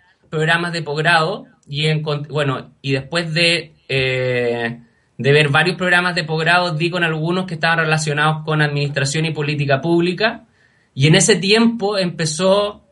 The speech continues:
o sea, se inauguró una beca en Chile que se llama la Beca Chile, que es muy conocida porque la mayoría de los chilenos realmente que se van a estudiar al extranjero hoy en día postulan a esa beca, que es una, es una beca del Ministerio de,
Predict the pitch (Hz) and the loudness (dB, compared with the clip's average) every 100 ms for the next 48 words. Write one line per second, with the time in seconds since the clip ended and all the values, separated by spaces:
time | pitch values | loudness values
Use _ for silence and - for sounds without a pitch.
0 | _ 131 127 123 117 - 131 127 123 135 | _ -10 -6 -6 -8 -6 -2 -2 0 2
1 | 139 139 139 156 185 185 165 190 190 175 | 4 4 4 4 4 4 4 2 2 0
2 | - 175 175 165 156 156 160 151 156 156 | 0 -2 -2 -2 0 2 2 2 2 0
3 | 156 - 196 151 139 151 160 170 160 175 | -2 0 0 0 0 -2 -2 -2 -4 0
4 | 190 165 151 156 147 143 143 156 156 156 | -2 -2 -4 -4 0 0 2 2 0 0
5 | 143 151 156 156 151 156 156 160 143 147 | -2 0 2 2 2 0 0 -2 0 2
6 | 139 147 151 147 151 139 139 151 143 135 | 2 0 0 0 0 -2 -2 -2 0 2
7 | 139 139 127 139 165 151 156 156 - _ | 4 2 2 0 4 4 2 -2 -16 _
8 | _ _ _ - 135 147 147 147 143 135 | _ _ _ -2 0 2 4 4 4 2
9 | 151 165 156 156 135 - 151 147 143 151 | 2 0 2 4 2 0 2 4 2 2
10 | 151 147 143 143 139 - 135 131 131 151 | 0 2 0 -4 -8 -12 -8 -8 -4 -4
11 | 156 151 147 143 143 143 - | 0 2 2 2 2 0 -10